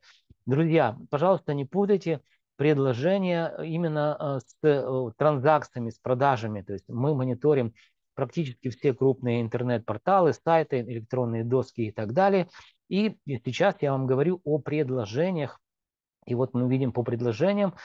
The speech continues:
э, рынок недвижимости, э, жилой города Винницы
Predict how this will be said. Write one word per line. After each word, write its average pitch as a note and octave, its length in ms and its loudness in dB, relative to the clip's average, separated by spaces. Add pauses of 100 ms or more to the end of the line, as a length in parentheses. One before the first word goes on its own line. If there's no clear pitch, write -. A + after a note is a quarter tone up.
(300)
э, B2+ 540 2
рынок C3+ 380 -2
недвижимости, B2 960 -4
э, A#2 300 -2
жилой B2 440 2
города A#2 360 0
Винницы F3+ 640 -2